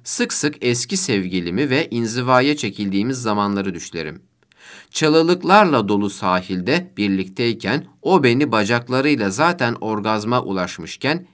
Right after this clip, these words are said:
yere yatırmıştı. Tam enerjiyle üzerimden geçmişti ve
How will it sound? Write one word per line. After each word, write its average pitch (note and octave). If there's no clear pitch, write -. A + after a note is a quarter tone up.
yere G#2
yatırmıştı. -
Tam A3+
enerjiyle C#3
üzerimden A2
geçmişti F2+
ve E3+